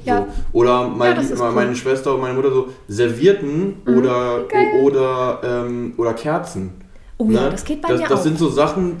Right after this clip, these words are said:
Speaker 2: also aber jetzt halt wirklich jetzt nicht so irgendwie so eine komische schwule Duftkerze oder so,
Speaker 1: <laughs>
Speaker 2: sondern
Speaker 1: Hast du grad schwul gesagt?
Speaker 2: <laughs> Ja, ach, mein Gott, ist ja nicht, ist ja
Speaker 1: <laughs> Ja,
Speaker 2: nicht
Speaker 1: alles
Speaker 2: böse
Speaker 1: gut.
Speaker 2: gemeint.
Speaker 1: Ja.
Speaker 2: Nein, also irgendwie so eine komische Duftkerze überhaupt nicht, sondern halt ein-,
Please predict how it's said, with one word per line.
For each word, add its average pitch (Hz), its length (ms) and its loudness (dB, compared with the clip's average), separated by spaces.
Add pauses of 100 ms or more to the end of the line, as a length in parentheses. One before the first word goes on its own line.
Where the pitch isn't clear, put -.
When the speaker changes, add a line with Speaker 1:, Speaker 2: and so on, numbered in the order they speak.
Speaker 2:
also 127 180 -2
aber 131 160 0
jetzt 135 200 2
halt 127 180 -2
wirklich 147 220 -4
jetzt 139 160 -2
nicht 135 100 -4
so 127 260 -2
irgendwie 123 220 -6
so 123 80 -6
eine 120 140 -4
komische 123 680 -4
schwule 117 420 -4
Duftkerze 156 520 -6
oder 160 180 0
so, 135 60 2
Speaker 1:
<laughs> 285 580 2
Speaker 2:
sondern 269 300 2
Speaker 1:
Hast - 240 0
du 208 60 -4
grad 208 280 -4
schwul 214 520 2
gesagt? 185 720 -2 (360)
Speaker 2:
<laughs> - 380 -14
Ja, - 340 -4
ach, - 220 -8
mein 359 100 4 (120)
Gott, 415 180 6
ist 240 160 -2
ja 113 60 0
nicht, - 240 0
ist - 100 2
ja - 60 0
Speaker 1:
<laughs> - 0 -
Ja, 202 80 2
Speaker 2:
nicht - 100 -2
Speaker 1:
alles - 120 4
Speaker 2:
böse 117 100 -2
Speaker 1:
gut. - 80 2
Speaker 2:
gemeint. 104 280 -2
Speaker 1:
Ja. 185 160 -2 (220)
Speaker 2:
Nein, 117 320 0
also 127 180 2
irgendwie 147 240 4
so 135 60 0
eine 139 120 2
komische 147 400 -2
Duftkerze 175 560 -2
überhaupt 117 380 -2
nicht, 165 220 2
sondern 147 340 -2
halt 135 140 -4
ein-, 147 140 -4